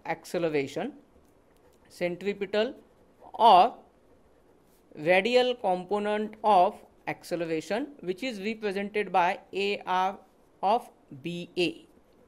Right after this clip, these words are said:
in this case. This centripetal component of acceleration or radial component of acceleration will act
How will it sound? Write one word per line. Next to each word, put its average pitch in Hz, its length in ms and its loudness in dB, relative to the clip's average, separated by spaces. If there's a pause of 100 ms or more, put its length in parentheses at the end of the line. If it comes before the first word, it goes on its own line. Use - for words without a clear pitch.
(500)
in 160 200 -4
this 139 200 -10
case. - 360 -18 (1160)
This 262 360 0 (400)
centripetal 277 880 -2 (340)
component 240 640 0
of 240 240 2
acceleration 220 800 -4 (480)
or 202 380 2 (220)
radial 196 560 0
component 202 680 -6
of 196 160 -2 (140)
acceleration 175 840 -4 (640)
will 208 240 2 (180)
act 233 480 4